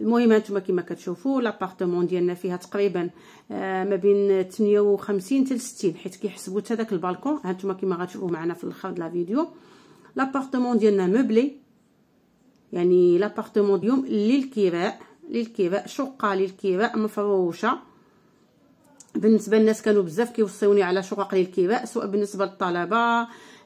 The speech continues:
السيد هذا كيكريها للطلبه، او لا واحد موظف، او لا وحده موظفه،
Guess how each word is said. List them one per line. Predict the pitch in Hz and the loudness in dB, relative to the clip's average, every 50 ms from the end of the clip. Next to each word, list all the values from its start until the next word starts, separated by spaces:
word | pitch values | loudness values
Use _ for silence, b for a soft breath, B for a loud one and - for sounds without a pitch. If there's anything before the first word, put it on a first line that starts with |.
| - | -2
السيد | - 208 214 185 - - - 240 226 240 214 226 | 0 2 2 2 0 -4 -6 -2 -2 2 4 4
هذا | 226 220 226 | 4 4 2
كيكريها | 220 - 214 196 - 214 196 185 190 | 0 -2 -4 -4 0 0 0 0 0
للطلبه، | 185 185 - 196 185 185 185 185 208 247 | -2 -2 -2 0 0 0 0 2 2 2
او | 262 262 254 220 220 202 202 | 2 2 2 0 0 2 2
لا | 208 202 196 196 | 2 2 4 4
واحد | 190 190 185 185 185 208 202 - 214 165 175 | 2 2 2 2 2 0 0 -2 -4 -2 2
موظف، | 190 185 185 175 156 - - 247 262 254 240 247 | 2 4 2 2 0 0 2 4 4 4 4 0
او | - - 196 | -2 -2 0
لا | 196 190 | 0 0
وحده | 190 185 - 185 202 | -2 -4 -4 -2 -2
موظفه، | 196 196 190 190 180 160 151 190 190 185 185 240 247 254 254 | 0 2 2 0 0 -2 -2 -2 -2 0 2 2 2 2 2